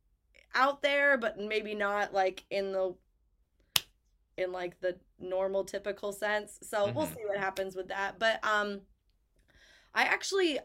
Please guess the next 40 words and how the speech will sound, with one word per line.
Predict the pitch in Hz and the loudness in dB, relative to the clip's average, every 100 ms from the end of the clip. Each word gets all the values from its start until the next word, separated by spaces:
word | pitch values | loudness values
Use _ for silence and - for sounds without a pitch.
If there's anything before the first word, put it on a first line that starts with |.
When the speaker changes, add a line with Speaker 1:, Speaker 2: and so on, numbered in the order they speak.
| - | 0
Speaker 1:
I | 220 | 0
would, | 262 359 349 240 - _ _ _ _ - | 2 2 2 0 -8 _ _ _ _ -6
I'm | 214 226 | -6 -6
kinda | - 240 | -8 -8
working | 277 233 233 | -8 -8 -8
on | 226 | -8
a | 196 | -8
book. | 160 180 392 415 - 330 | -6 -2 -2 -2 -8 -6
<laughs> | - _ _ _ _ _ _ - - | -8 _ _ _ _ _ _ -16 0
Speaker 2:
That's | 110 185 - | 2 2 0
cool. | - 127 98 156 - - 262 | 2 6 6 4 0 -4 2
Speaker 1:
Um, | 262 247 240 226 - | 4 2 0 -6 -8
yeah, | 240 349 392 214 170 - | 0 2 4 2 0 -2
on, | 220 226 226 | -2 0 0
like, | 220 220 214 - - - | 0 0 -2 -14 -20 -10
just, | 202 247 247 | -6 -4 -2
like, | 226 220 - _ _ _ _ _ _ _ _ _ _ _ - _ _ _ _ _ _ - | -2 -2 -14 _ _ _ _ _ _ _ _ _ _ _ -20 _ _ _ _ _ _ -6
in | 240 | 0
my | 262 269 | 4 4
mind, | 254 220 214 | 4 2 0
it's | 208 | -4
gonna | - 196 | -2 0
be | 190 | 2
a | 185 | 0
book | 185 175 | -2 -6
series, | - 170 156 - 170 | -8 -8 -8 -8 -10
but | - - | -8 -8
we're | 190 | -8
starting | - 185 240 | -4 -4 -2
with | 302 | -4
one. | 254 185 180 226 - _ | -4 -6 -6 -8 -16 _
Speaker 2:
<laughs> | - | -4
All | 101 | 0
right. | 135 107 214 208 208 | 2 2 2 -2 -4
Speaker 1:
And, | 202 208 - | -4 -4 2
um, | 208 202 202 | 4 4 2
just | 202 262 | 0 -2
kind | 262 254 247 | 0 0 0
of, | 233 | 0
like, | 214 214 | 0 -2